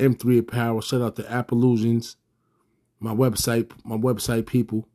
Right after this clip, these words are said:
You know what I'm saying? We all, we everywhere right now. You know what I'm saying? Shout out to all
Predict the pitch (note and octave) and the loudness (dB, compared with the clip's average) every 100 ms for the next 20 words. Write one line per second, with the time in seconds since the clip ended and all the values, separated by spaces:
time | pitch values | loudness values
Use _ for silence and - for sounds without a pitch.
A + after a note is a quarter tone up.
0 | _ _ - B2 C3 B2 C3+ C#3 C#3 C#3+ | _ _ -2 2 2 2 0 0 0 -2
1 | G3 G#3 F3+ G#3 A#3+ A#3+ A#3 E3 B2+ G#2+ | -2 -2 0 0 0 0 -2 2 2 0
2 | G2+ G2+ G2 F#2 A#2 D3 - F3 F#3+ - | -4 -6 -6 -4 -2 -2 -2 -4 -4 -2
3 | E3+ D#3 C#3 C#3 B2 _ _ _ _ _ | -2 -2 0 -2 -2 _ _ _ _ _
4 | _ - D#3+ E3+ E3+ E3+ E3+ | _ 0 4 6 6 4 2